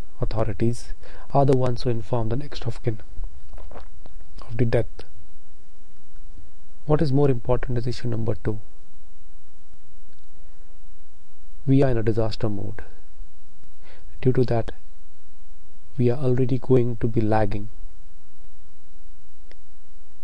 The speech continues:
And with regard to a death of an employee on the organizational premises, firstly, who was not supposed to be there,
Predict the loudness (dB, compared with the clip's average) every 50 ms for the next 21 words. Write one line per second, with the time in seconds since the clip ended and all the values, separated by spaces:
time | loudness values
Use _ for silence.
0 | 0 0 -2 -2 -2 0 0 2 2 2 2 2 2 2 0 0 0 0 0 0
1 | 0 0 0 0 0 0 0 0 0 0 0 0 2 2 2 2 2 0 0 0
2 | 0 -2 -2 0 0 0 0 0 0 0 0 0 0 0 0 0 0 0 -2 0
3 | 0 0 0 0 0 2 0 0 0 0 0 0 0 0 0 0 0 0 0 0
4 | 0 0 0 0 0 0 0 0 0 0 0 0 0 0 0 0 0 0 0 0
5 | 0 0 0 0 0 0 0 0 0 0 0 0 0 0 0 0 0 0 0 0
6 | 0 0 0 0 0 0 0 0 0 0 -2 -2 -2 -2 -2 -2 0 0 0 0
7 | 0 -2 -2 -2 -2 -2 -2 -2 -2 -2 -2 0 0 0 0 0 0 0 2 2
8 | 2 2 2 0 0 0 0 0 0 0 0 0 0 0 2 2 2 2 0 0
9 | 0 0 0 0 0 0 0 0 0 0 0 0 0 0 0 0 0 0 0 0
10 | 0